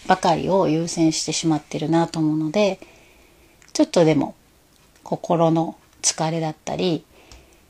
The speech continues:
こう、違和感みたいなのがあるときに、それを蓄積しないように、その都度、その都度、こ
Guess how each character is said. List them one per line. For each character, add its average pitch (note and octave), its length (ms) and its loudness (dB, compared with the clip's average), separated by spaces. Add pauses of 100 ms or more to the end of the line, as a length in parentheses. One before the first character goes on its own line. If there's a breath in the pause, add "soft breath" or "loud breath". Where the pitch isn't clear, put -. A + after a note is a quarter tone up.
(180 soft breath)
こ - 500 -2
う、 - 40 -20 (140)
違 E3+ 120 0
和 F3+ 120 6
感 - 200 -10 (360)
み F3 100 -2
た D#3 180 -2
い D#3 80 -4
な D3+ 100 -4
の D3+ 120 -4
が F3+ 120 -4
あ F#3+ 40 0
る G#3 120 -4
と F3 140 -4
き G3 140 -8
に、 A3 260 2 (100)
そ - 180 -6
れ E3 140 0
を - 220 -4 (420)
蓄 - 220 -2
積 D#3+ 300 -2
し - 180 -2
な G#3 180 2
い G3 80 2
よ - 160 -4
う - 20 -16
に、 - 60 -18 (720 soft breath)
そ E3 160 0
の E3 120 2
都 D#3+ 160 -6
度、 D#3 120 -6
そ - 180 -4
の G#3 140 2
都 A#3 120 2
度、 - 120 -2 (1400 soft breath)
こ - 380 -8